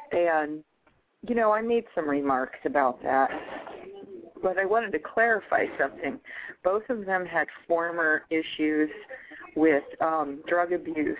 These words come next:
when they were young. And they had a lot of motor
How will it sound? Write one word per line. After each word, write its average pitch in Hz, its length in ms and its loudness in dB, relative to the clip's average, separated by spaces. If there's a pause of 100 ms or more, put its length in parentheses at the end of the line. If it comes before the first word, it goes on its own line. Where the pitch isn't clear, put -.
(180)
when 170 220 2
they 165 100 6
were 147 160 2
young. 147 520 2 (680)
And 175 160 0
they 180 140 0
had 185 240 4
a 170 40 6
lot 175 300 4
of 180 80 0
motor 160 420 0